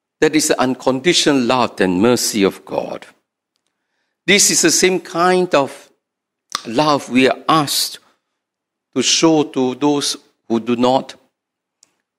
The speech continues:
respond to our love, especially enemies that continue to hurt us.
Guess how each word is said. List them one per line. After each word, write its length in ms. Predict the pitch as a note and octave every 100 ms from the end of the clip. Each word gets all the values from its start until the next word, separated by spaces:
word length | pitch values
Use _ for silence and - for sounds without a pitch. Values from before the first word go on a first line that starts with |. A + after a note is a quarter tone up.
| _ _ _ _ _ _
respond 680 | A#2 - - E3+ D#3+ A#2+ G2+
to 140 | A2
our 160 | F#2+ F#2
love, 520 | E2 C2+ C2+ - _ _ _ _ _
especially 920 | A#2+ - - C#3+ - C3 C3+ C3 C3 _ _ _ _ _ _ _ -
enemies 640 | D3+ D#3 D#3 D3+ D3 -
that 160 | A#2+ -
continue 680 | A#2 G2+ C#3+ C3 B2+ C3 A#2+
to 180 | A2+
hurt 420 | G2 - F2 - E2+
us. 360 | E2+ - -